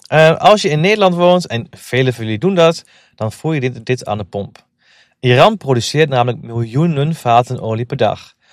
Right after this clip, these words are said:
Onrust daar betekent instabiliteit in de straat van Hormuz, waar twintig procent van de wereldolie doorheen vaart.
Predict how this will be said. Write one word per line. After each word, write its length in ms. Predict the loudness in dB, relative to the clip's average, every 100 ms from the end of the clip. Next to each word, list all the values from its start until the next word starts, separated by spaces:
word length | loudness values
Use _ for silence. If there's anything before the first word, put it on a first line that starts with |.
| _ _
Onrust 500 | 0 2 4 2 2
daar 380 | 4 4 4 0
betekent 560 | -8 -4 -2 -2 -6 -12 _
instabiliteit 760 | -8 -4 -6 -4 0 0 0
in 180 | -6 -10
de 60 | -8
straat 380 | -6 0 0 0
van 120 | -6
Hormuz, 460 | -6 -6 -8 -12 -12
waar 300 | -4 -2 -4 -10
twintig 500 | -4 -4 -4 -10 -12
procent 540 | -10 -8 -6 -8 -8
van 140 | -10
de 100 | -8
wereldolie 580 | -4 0 0 -2 -4 -4
doorheen 380 | -4 -2 0 0
vaart. 360 | -4 -10 -12